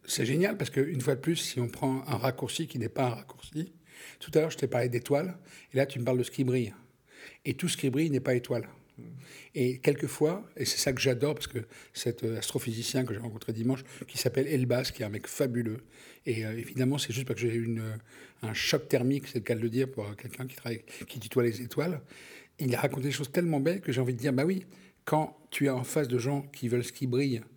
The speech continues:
Speaker 1: alors que tu peux leur proposer des étoiles, à eux de faire la différence. »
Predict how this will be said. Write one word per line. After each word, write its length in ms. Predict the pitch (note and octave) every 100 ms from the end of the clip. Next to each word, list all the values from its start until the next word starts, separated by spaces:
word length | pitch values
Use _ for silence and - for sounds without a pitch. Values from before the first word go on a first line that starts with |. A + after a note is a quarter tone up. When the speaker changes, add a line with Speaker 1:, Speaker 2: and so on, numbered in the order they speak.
| - - -
Speaker 1:
alors 240 | B2 A#2+
que 80 | A#2+
tu 100 | -
peux 100 | -
leur 60 | B2
proposer 600 | - A#2 A#2 B2+ C3+ C3 - -
des 200 | A#2 G#2
étoiles, 460 | A#2+ - E3+ F3 B2 - - - _
à 140 | - B2
eux 120 | D3
de 80 | -
faire 140 | B2+
la 80 | A2+
différence. » 560 | A#2 B2 C#3 C#3+ B2+